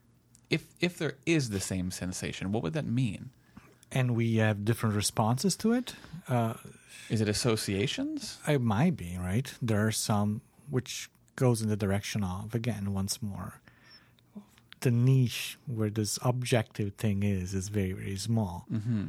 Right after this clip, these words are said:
Speaker 2: Because if things like association or previous experience or simply the fact that we can occupy the same space at the same time
Speaker 1: Mm-hmm.
Speaker 2: leads to different responses to the same stimuli, right?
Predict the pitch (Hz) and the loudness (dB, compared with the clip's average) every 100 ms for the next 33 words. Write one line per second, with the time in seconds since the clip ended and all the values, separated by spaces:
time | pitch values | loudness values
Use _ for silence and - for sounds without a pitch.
0 | - - 117 104 113 110 - - - - | -6 -2 -2 0 0 0 -4 -18 -20 -20
1 | _ _ _ 131 123 117 - 110 - 117 | _ _ _ -2 0 0 0 -2 2 0
2 | - 113 107 107 - 98 101 95 - - | 0 0 2 2 0 -2 -2 -4 -4 0
3 | 113 104 104 - - - 107 90 87 95 | 0 0 -2 -4 -4 0 0 0 -6 -8
4 | - - 117 101 95 95 _ _ _ _ | -10 -8 -6 -2 -2 -4 _ _ _ _
5 | - 143 127 110 101 110 113 104 110 113 | -4 -4 -2 -4 -2 -2 0 0 2 2
6 | 110 104 - 127 101 98 98 110 98 - | 2 0 -2 -2 -2 -2 -2 -2 -2 -2
7 | - 110 101 - - 98 98 - 95 95 | -2 0 0 -4 -6 -6 -4 -2 -2 -2
8 | 117 110 98 95 - 113 113 98 - - | 0 2 2 -2 -4 -4 -2 -4 -6 -14
9 | _ _ _ _ _ _ _ 123 120 127 | _ _ _ _ _ _ _ 0 2 2
10 | 131 - 110 98 95 - _ _ _ _ | 0 0 0 0 -2 -8 _ _ _ _
11 | _ _ _ - 120 - 110 101 104 110 | _ _ _ 0 0 2 -2 0 0 -2
12 | - 120 117 123 - 110 110 - - _ | 0 2 2 2 -2 -6 -8 -10 -14 _
13 | _ 117 107 - 110 104 - - 139 120 | _ -2 0 2 4 4 2 2 2 2
14 | 90 82 85 92 120 | 0 -4 -4 0 -2